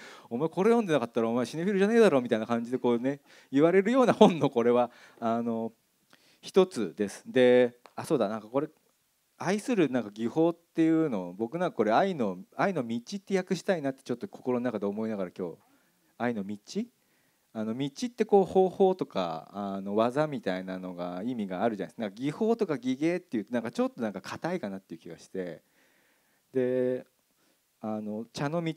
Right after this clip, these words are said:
とかも、そういう芸術とかもなんか道っていうのを使う感じがあるんで、愛の道っていうのはどうかなっていうのを、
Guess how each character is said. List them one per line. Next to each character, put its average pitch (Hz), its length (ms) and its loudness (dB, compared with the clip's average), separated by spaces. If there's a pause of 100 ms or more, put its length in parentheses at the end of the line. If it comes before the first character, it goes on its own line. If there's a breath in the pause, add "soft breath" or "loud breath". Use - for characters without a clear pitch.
(100)
と 170 80 2
か - 160 -8
も、 - 200 -18
そ 117 120 -2
う - 20 2
い 113 40 0
う - 20 -6
芸 147 180 4
術 160 260 -6
と 165 120 -2
か 123 100 4
も 95 80 -2
な 98 140 -6
ん - 20 -8
か - 80 -6
道 101 140 -8
っ 120 220 -8 (200)
て 127 100 0
い 123 60 2
う 107 80 -2
の 92 100 -6
を 82 40 -12
使 - 240 -2
う 98 100 0
感 107 280 -4
じ 107 120 -8
が 104 200 2
あ 107 40 0
る 110 140 0
ん 95 160 -12
で、 113 400 2
愛 131 240 -4
の 95 160 -8
道 101 80 -6 (180)
っ 180 60 -8
て - 180 -8
い 190 60 0
う 175 40 -2
の 147 60 -4
は 123 60 -2
ど 131 120 2
う 120 60 -2
か 110 80 -4
な 113 120 -2
っ - 20 -14
て - 160 -8
い 98 40 -2
う 92 40 -6
の 90 120 -8
を、 82 160 -14